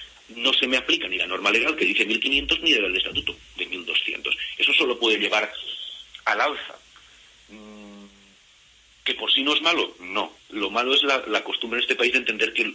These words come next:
solo se puede subir, que nunca se puede bajar. Y en ese sentido, pues a lo mejor es donde hay que dar más autonomía. Tal vez empezando, por ejemplo, por una barrera. Los contratos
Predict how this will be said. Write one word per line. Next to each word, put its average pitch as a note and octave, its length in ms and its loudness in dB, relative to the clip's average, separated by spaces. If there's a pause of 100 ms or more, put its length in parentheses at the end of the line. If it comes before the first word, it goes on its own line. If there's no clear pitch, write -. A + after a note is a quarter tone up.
(120)
solo A#2 240 2
se A2 120 4
puede G#2+ 180 2
subir, G2 280 0
que - 100 -4
nunca - 180 -4
se - 100 4
puede F2+ 160 -4
bajar. F2+ 320 0 (1000)
Y F2 480 -10
en - 260 -18
ese F#2 240 -2
sentido, F#2+ 480 -2
pues - 200 0
a E2 40 -6
lo E2+ 100 -12
mejor F#2+ 280 -6
es - 80 0
donde F#2 680 0
hay G2 120 0
que G2+ 100 -2
dar F#2 140 -4
más G2 100 0
autonomía. F2 540 -4 (480)
Tal D#3 160 0
vez E3+ 120 0 (120)
empezando, C#3+ 560 -2 (560)
por G2 160 -4
ejemplo, D#3 320 -4
por A#2+ 120 -2
una A#2+ 140 -4
barrera. E2+ 440 -6
Los G2+ 240 -4
contratos G2+ 640 -6